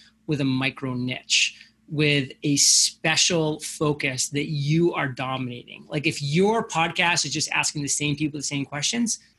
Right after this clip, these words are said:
what's special about it? Nothing. But if your podcast is serving an incredible need,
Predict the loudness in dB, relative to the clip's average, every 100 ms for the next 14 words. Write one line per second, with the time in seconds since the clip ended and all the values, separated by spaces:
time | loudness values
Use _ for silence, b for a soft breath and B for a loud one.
0 | b b _ -10 -8 -6 -6 -8 -8 -12
1 | -14 -16 -18 -18 -10 -8 -6 -8 -10 -20
2 | -20 -20 B B B -2 -2 0 -2 0
3 | 0 0 0 0 2 2 2 0 0 2
4 | 2 2 2 0 0 -2 -4 -6 -2 -2
5 | -2 -2 -2 0 0 0